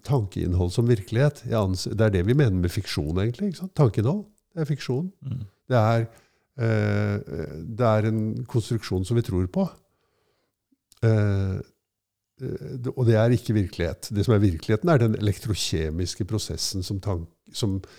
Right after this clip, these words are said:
Speaker 1: danner det fysiologiske grunnlaget for tankene. Tror vi i hvert fall.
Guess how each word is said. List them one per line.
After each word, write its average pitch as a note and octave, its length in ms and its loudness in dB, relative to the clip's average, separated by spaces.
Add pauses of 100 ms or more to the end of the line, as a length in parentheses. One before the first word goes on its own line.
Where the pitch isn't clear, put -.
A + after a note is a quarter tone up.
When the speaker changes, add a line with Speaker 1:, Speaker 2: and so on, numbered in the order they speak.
(180)
Speaker 1:
danner F#2+ 560 0
det G2 300 0
fysiologiske F#2 840 -2
grunnlaget F2 480 2
for G#2+ 140 -4
tankene. B2 460 2 (1500)
Tror A2+ 320 2
vi D#3 100 4
i F#3+ 80 4
hvert A#2+ 140 2
fall. D#2+ 160 0